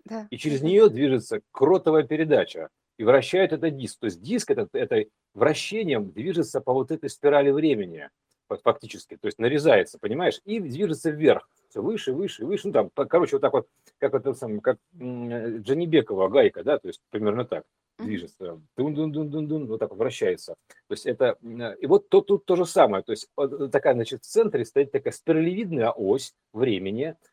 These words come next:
Speaker 2: грубо говоря, и, а вокруг такие юбочками такие, т-, торами такими, да, ам, вот такими завихрениями, торами там, а, ор-, организованная история. То есть,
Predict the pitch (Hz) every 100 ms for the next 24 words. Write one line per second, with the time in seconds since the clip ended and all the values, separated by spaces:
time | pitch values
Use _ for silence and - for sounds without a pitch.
0 | _ - 156 151 147 147 143 143 143 _
1 | _ _ 131 135 - 123 127 123 160 233
2 | 226 110 117 120 123 156 185 131 113 -
3 | 101 92 104 - 95 85 - 143 170 110
4 | 185 - - - 175 139 196 - _ _
5 | - 110 101 87 _ _ _ _ _ -
6 | 107 120 123 107 - 147 156 - 175 117
7 | 101 92 - 214 185 113 98 95 _ _
8 | 98 101 117 127 120 110 139 127 113 104
9 | 107 - 107 90 87 92